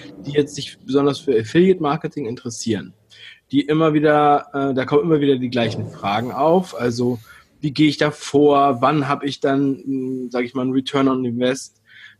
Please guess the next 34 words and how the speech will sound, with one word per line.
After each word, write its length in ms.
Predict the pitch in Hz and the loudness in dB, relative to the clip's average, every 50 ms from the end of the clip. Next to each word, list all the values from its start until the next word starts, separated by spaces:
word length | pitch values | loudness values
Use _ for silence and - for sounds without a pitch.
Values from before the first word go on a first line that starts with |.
| _ | _
Ja, 280 | - 120 123 131 139 147 | -4 0 2 4 4 2
also 320 | - - 139 139 131 139 | 2 0 0 2 2 2
das 120 | 135 131 - | 0 2 0
heißt, 300 | 143 135 143 135 - - | 0 0 0 0 -4 -10
ich 100 | - - | -10 -2
baue 220 | - 135 143 151 | 2 4 6 6
jetzt 120 | 143 147 - | 6 4 2
so 40 | |
eine 100 | 151 147 | 0 0
Plattform 520 | 143 - - 135 135 131 - 139 131 131 - | 0 0 0 0 0 0 -2 -2 -2 -2 -2
auf 420 | 107 123 127 127 127 123 - - - | 0 0 2 0 0 -2 -6 -10 -6
mit 300 | 123 127 127 - - _ - | -6 -6 -6 -8 -14 _ 0
WordPress 560 | 120 127 135 135 - - 135 123 120 - - | 2 2 2 2 0 0 0 0 0 0 -4
oder 180 | 131 131 120 107 | -4 -2 -2 0
irgendwie 300 | 127 131 131 127 135 120 | -2 -2 -4 -4 -8 -6
sowas. 420 | 117 123 117 120 120 120 - - | -4 -2 0 0 0 0 -2 -6
Ich 120 | - - - | -6 -6 -6
schreibe 320 | - - 127 127 127 127 - | -2 0 0 0 0 0 -2
meine 180 | 135 135 131 | -2 0 0
Artikel 680 | - 131 - - - 139 135 - 139 131 131 127 131 107 | -2 -4 -8 -2 -2 -2 0 2 2 4 6 4 4 2
oder 160 | 123 131 135 | 2 -2 -2
ich 140 | 131 120 - | -2 -4 -6
mache 100 | 135 139 | -8 -4
eine 160 | 143 143 135 | -2 0 2
Nischenseite 720 | 139 143 143 135 - - 143 127 131 123 123 123 120 - 131 | 2 2 0 0 -2 -2 -2 0 2 2 2 2 0 -2 -4
oder 80 | 127 | -4
ich 80 | 127 123 | -4 -4
mache 140 | 139 139 135 | -6 -8 -10
zwanzig 480 | - - 135 139 143 139 143 135 - | 0 0 2 2 2 2 0 -4 0
Seiten 360 | - 127 123 127 127 120 - 120 | 0 2 2 2 0 -2 -4 -6
oder 220 | 120 120 117 110 | -4 -2 -4 -4
vierzig, 400 | - - 160 160 - - 123 - | 0 -2 -2 -2 -2 -6 -8 -6
keine 160 | - 117 120 | -4 -4 -2
Ahnung. 340 | 117 127 143 143 139 139 - | -2 0 0 0 -2 -2 -6